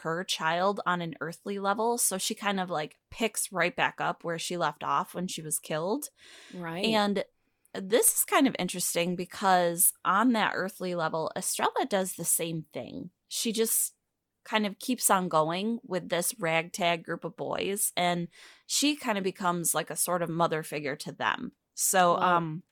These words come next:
Speaker 2: that comes up when I talk about Peter Pan later, but
Speaker 1: Heck yeah.
Speaker 2: Wendy, everyone calls Wendy mother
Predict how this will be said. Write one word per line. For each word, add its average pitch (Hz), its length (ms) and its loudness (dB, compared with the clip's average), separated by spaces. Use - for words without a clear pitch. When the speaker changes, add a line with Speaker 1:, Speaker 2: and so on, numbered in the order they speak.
Speaker 2:
that 202 400 0
comes 175 300 -6
up 147 240 -2
when 165 180 -6
I 160 140 -6
talk 160 280 -6
about 160 320 -2
Peter 170 240 -2
Pan 311 320 -4
later, 151 540 -6
but 180 300 0
Speaker 1:
Heck 285 220 2
yeah. 185 140 6
Speaker 2:
Wendy, 214 580 0
everyone 302 500 2
calls 302 400 0
Wendy 233 320 2
mother 185 560 -2